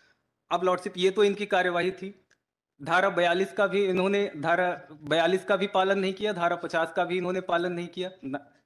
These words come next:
निरीक्षक के द्वारा स्वयं में कार्यवाही की गई, किसी भी प्रकार की कोई सूचना नहीं दी गई, बस उसका सबका पंचनामा तैयार करते हुए चले गए।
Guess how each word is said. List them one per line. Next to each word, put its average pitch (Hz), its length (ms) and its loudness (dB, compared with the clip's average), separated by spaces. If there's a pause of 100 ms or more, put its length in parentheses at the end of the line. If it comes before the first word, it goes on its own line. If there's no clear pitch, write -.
(160)
निरीक्षक 170 460 -2
के 190 100 0
द्वारा 175 240 0
स्वयं 175 240 -2
में 180 160 -4
कार्यवाही 175 420 0
की 185 140 -8
गई, 185 180 -4
किसी 175 280 -6
भी 180 100 0
प्रकार 170 280 -2
की 165 140 -10
कोई 170 140 -4
सूचना 170 380 -6
नहीं 180 180 -4
दी 175 140 -4
गई, 190 340 -6
बस 165 320 -6 (220)
उसका 151 400 -2 (160)
सबका 196 240 -4
पंचनामा 170 520 -4
तैयार 156 260 0
करते 151 260 -8
हुए 185 100 -6
चले 113 240 -10
गए। - 140 -20